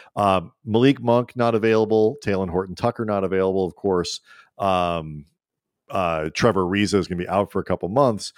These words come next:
The first two guys, you know, with fresh injuries over the weekend, which we'll talk about, and then LeBron James didn't play. So, uh, you're short four guys. And, um, you know, it's, it, it didn't look good,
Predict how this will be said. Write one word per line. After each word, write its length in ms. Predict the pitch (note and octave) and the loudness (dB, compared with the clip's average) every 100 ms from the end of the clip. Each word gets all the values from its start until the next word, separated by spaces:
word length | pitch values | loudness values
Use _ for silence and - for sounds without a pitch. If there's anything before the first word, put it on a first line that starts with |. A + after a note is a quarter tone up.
| - _ | -20 _
The 80 | G2+ | -4
first 240 | A#2+ A2 | 0 0
two 80 | - | 0
guys, 340 | G2 F2+ F2 - | 0 0 0 -6
you 160 | G2 F2+ | -6 -4
know, 60 | |
with 140 | F2 E2+ | -2 -4
fresh 380 | - A2+ - | -2 -2 -2
injuries 340 | G#2+ F#2 F#2+ E2+ | -4 0 0 0
over 140 | D#2+ | -2
the 80 | E2 | -2
weekend, 320 | G2 G2+ F#2+ | -2 0 -2
which 160 | F2 - | -4 -6
we'll 60 | |
talk 260 | F2 A2 G#2 | 0 0 2
about, 240 | G#2 F#2+ - - - | 2 2 0 -10 -4
and 100 | G#2 | 0
then 100 | G2+ | 0
LeBron 280 | F#2+ G#2 F#2+ | 2 0 2
James 220 | F#2 F2 | 0 -2
didn't 180 | F2 C#2 | -4 -4
play. 220 | - F2 - | -2 -2 -4
So, 640 | - - G#2+ F#2+ F#2 F2+ - _ _ - | -4 2 4 4 2 -2 -8 _ _ -4
uh, 180 | G2+ | -2
you're 160 | G2 G2 | 0 0
short 360 | F2 C#3+ B2 - | 0 2 2 2
four 200 | A#2 F#2+ | 0 0
guys. 460 | D2+ D2 D2+ - - _ _ _ _ - | -2 -6 -8 -10 -16 _ _ _ _ -4
And, 640 | B2+ B2 A#2+ A#2+ A#2 A2+ | 0 4 4 2 0 -4
um, 640 | - A#2 A2+ A2 G#2 G2 - _ | -6 -2 0 0 -2 -6 -12 _
you 80 | D3+ | 0
know, 100 | C#3+ | 2
it's, 140 | C3 - | 2 -2
it, 200 | D3+ D#3 | -6 -4
it 140 | C3 | -4
didn't 340 | E3 G#3 G3 C#3 | -2 -2 -4 0
look 340 | C3 A#2+ - _ _ - | 0 0 -4 _ _ -2
good, 420 | D3 D3 - C3 | 4 4 4 -2